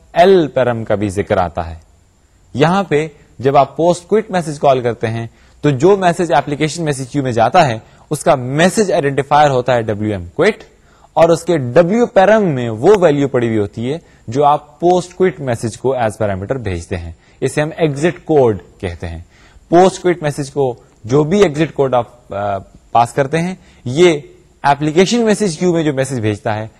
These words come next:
اس کے ڈبلیو پیرم میں وہ یہ ویلیو رکھ دیتا ہے۔ اور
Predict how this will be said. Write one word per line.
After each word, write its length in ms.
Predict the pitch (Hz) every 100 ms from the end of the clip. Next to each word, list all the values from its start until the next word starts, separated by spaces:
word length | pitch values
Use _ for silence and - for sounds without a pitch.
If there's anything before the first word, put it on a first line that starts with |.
| _ -
اس 180 | 175 -
کے 180 | 165 143
ڈبلیو 400 | 123 139 170 160
پیرم 240 | 135 117
میں 120 | 110
وہ 100 | 104
یہ 120 | 104
ویلیو 300 | 101 95 131 175 _ _ _ -
رکھ 300 | 98 104 -
دیتا 360 | 92 85 87 80
ہے۔ 40 | - _ _ _ _ _
اور 260 | 120 123